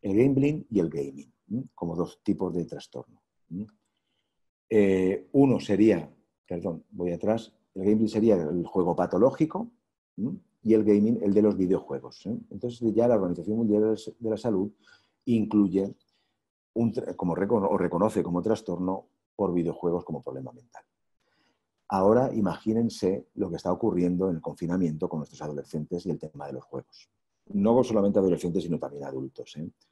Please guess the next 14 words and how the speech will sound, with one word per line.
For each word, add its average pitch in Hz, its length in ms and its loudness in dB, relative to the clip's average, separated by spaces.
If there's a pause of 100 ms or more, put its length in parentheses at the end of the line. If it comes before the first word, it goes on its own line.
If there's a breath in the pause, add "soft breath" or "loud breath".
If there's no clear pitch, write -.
(160 soft breath)
Ha 85 60 -10
aumentado 92 420 0
muchísimo 87 340 -4
el - 120 -8
tiempo 104 400 2
dedicado 82 580 -4 (920)
a 95 120 -6
los 80 140 -8
juegos. - 480 -20 (400)
Es - 0 -
decir, - 180 -8
se 85 60 -10
está 92 140 -2
agravando. 80 580 0